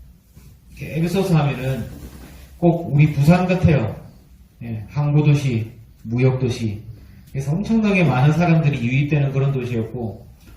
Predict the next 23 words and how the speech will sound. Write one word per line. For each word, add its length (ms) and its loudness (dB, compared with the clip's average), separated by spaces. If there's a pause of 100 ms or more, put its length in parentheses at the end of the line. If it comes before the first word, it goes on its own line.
(240)
그래서 240 2
에베소 460 2
하면 420 2
뭐, 320 -4
뭐가 380 2
기억나요? 640 2
막, 260 -6 (800)
지금도 440 4
에베소 360 6
하면은 540 4
그 380 -8 (320)
아데미 400 0
신전 440 0
이런 220 2
거 120 -2 (140)
있거든요. 480 -6 (480)
예, 380 -8
사도 260 -2
바울 180 6
시대도 320 -2
이미 180 -2
그게 160 -4
있었어. 500 -4